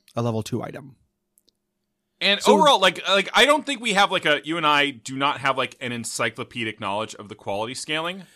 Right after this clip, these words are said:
Speaker 2: I will say that I usually look at the quality number on an item and go, "Yeah, that, that's about right."
Speaker 1: Yeah, usually. Um,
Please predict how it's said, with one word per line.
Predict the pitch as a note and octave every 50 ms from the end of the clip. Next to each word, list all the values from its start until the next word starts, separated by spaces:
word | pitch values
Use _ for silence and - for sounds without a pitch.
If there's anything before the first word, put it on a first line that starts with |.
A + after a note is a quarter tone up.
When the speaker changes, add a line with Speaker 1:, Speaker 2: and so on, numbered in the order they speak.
| -
Speaker 2:
I | C#3+ D3+
will | D#3+ G#3+ B3+ A#3+
say | - - G#3+ G#3 F3+ D3+
that | C#3 C#3+
I | C#3+
usually | C#3+ C#3+ D#3+ F#3 F3+ D#3+ E3+ C#3+
look | C3 C3+ D3+ D3 D#3
at | C#3+
the | -
quality | A2+ - C3+ B2+ B2 A#2+ A#2 A2+
number | A2+ A2 G2+ G#2+ G#2
on | G#2
an | G#2 G#2
item | F2+ F#2 G2+ G2 F#2+ F#2+
and | F#2
go, | G2 F#2+ G2+ - _
"Yeah, | - D#3 D#3+ D3+ C#3
that, | C3+ A#2 - _ _
that's | A#2+ A#2 A#2 -
about | G#2+ G2+ - -
right." | F2 D2 - _ _ _ _ _ _ _ _ -
Speaker 1:
Yeah, | E4+ C#4+
usually. | F3+ E3 G3 E3 D3 C3 - - G#2 _ _ _ _ - _ _ _ _ _ _ _ _ - _ -
Um, | - E3+ E3+ D#3+ D3+ D3+ D3 C#3+ -